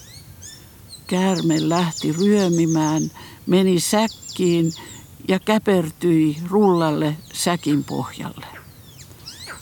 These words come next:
Siinä silmän räpäyksessä,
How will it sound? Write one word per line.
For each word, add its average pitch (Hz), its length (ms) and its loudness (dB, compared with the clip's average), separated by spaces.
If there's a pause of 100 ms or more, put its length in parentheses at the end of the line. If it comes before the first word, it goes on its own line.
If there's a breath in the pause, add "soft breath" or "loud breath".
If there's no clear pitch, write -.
(280)
Siinä 233 400 4
silmän 180 520 2
räpäyksessä, 160 1080 -2